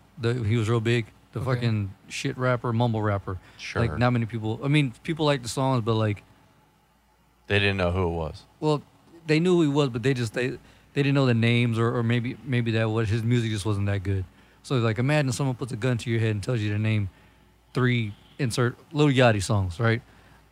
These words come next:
Speaker 1: Or you die. And
Speaker 3: R I P.
Speaker 1: yeah,
Speaker 2: <laughs>
Speaker 1: R-,
Speaker 2: R I P.
Speaker 1: well, R I P, yeah, but my thing is, like, I'm a pretty big Metallica fan. I think if you put a gun to the back of my head and told me to name three Metallica songs, I don't think I could do it.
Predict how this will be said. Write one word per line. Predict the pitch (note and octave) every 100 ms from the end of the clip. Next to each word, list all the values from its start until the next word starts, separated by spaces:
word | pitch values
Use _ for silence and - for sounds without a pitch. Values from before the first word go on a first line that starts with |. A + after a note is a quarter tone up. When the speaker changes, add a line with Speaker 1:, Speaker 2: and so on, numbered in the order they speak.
| _ _
Speaker 1:
Or | D3 A#2+
you | A2
die. | A2+ A2 F#2+ F2+ - - _ _ _ _ _ _ _ _ _ _ _ _ _ _ -
And | A#2 A2+ A2 -
Speaker 3:
R | F#2+ F2+
I | F#2
P. | B2 A2+ G2 -
Speaker 1:
yeah, | C3+ A#2
Speaker 2:
<laughs> |
Speaker 1:
R-, | A#2+ C3+
Speaker 2:
R | D#3+ D#3
I |
P. |
Speaker 1:
well, | D#3+ E3+
R | E3 F3
I | D3+
P, | F3 E3+
yeah, | C3+ E3+
but | C3+
my | B2 D#3+
thing | E3+ D3+
is, | C3+ A#2
like, | B2+
I'm | C#3+ F#3+
a | G3
pretty | - E3+
big | A#2 C#3+ B2+
Metallica | A#2+ B2 B2+ C#3 C#3+
fan. | D#3 D#3+
I | C3
think | F#3 F3
if | D#3+
you | F3
put | F#3
a | C3+
gun | G2+ A#2 C3+
to | C#3
the | E3
back | D#3 E3
of | E3
my | D#3+
head | D3 D#3
and | C3+
told | C#3+ C#3
me |
to | B2+
name | B2+ B2+
three | A2+ C3
Metallica | B2+ A2+ A#2+ B2
songs, | A#2+ C#3 C3+ A#2+ - - - _ -
I | C3
don't | A2+
think | B2
I | G#2+
could | G2
do | G#2
it. | G2